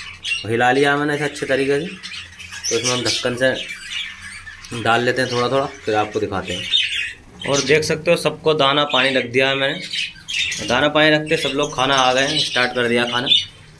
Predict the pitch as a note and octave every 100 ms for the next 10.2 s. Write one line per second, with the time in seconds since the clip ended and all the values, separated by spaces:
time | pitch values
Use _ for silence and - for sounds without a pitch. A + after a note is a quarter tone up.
0 | - - A#2 B2 C#3 - D3 D3 B2+ A#2+
1 | B2+ C3+ B2+ B2 C3+ C3+ B2 A#2+ B2+ C3
2 | B2+ C3 D#3 F3+ - - - - - -
3 | - - - - - - C#3+ C3+ D3 C#3+
4 | C#3+ C#3 C#3+ C3+ B2+ C#3 D#3 D3+ D3+ C3
5 | C3+ C#3 C#3+ C3+ C3 A#2+ A#2+ C#3 B2+ B2
6 | A#2 B2 C#3 D3 D3+ - - C#3 C#3+ C3
7 | A2+ A#2 B2+ C#3 D3 - - - - -
8 | - - - - - - - - C#3+ C#3+
9 | C#3+ D3 C#3 D3 C#3 C#3+ C3+ B2+ B2+ A2+
10 | B2 D3